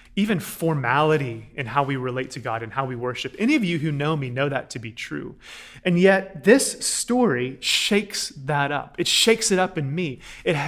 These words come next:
it makes me realize that is not the full extent of what it means to know God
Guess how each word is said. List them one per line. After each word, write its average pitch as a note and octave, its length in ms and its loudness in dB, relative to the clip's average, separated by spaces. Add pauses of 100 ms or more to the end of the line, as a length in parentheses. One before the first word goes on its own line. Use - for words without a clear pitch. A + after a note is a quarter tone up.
(100)
it F#3+ 100 2
makes G3+ 380 2
me F3 200 2
realize D3+ 600 2 (240)
that G3+ 220 6
is F#3 100 4
not F3+ 220 2
the D#3 80 -4
full F#3+ 340 -2
extent F3 380 0
of C3 80 -4
what D3+ 160 0
it - 80 -2
means C#3+ 300 -4
to C#3+ 80 -10
know C3 200 -4
God C3+ 380 -2